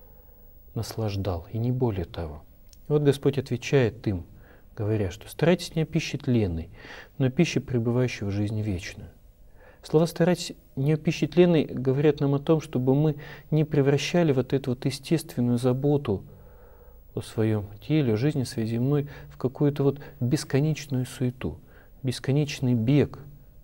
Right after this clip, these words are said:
за тем, что вкуснее, слаще,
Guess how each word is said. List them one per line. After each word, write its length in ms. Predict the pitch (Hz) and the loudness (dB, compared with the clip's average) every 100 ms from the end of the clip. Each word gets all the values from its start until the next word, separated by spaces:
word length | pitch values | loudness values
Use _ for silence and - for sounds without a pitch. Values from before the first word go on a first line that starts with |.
| - | -20
за 160 | 110 117 | -8 -8
тем, 220 | - 127 | -2 -2
что 200 | - - | -2 -8
вкуснее, 760 | 107 - 120 - 143 156 143 110 | -10 -6 -6 -2 0 0 0 -2
слаще, 680 | - 110 113 123 - - | -6 -4 -2 -4 -6 -10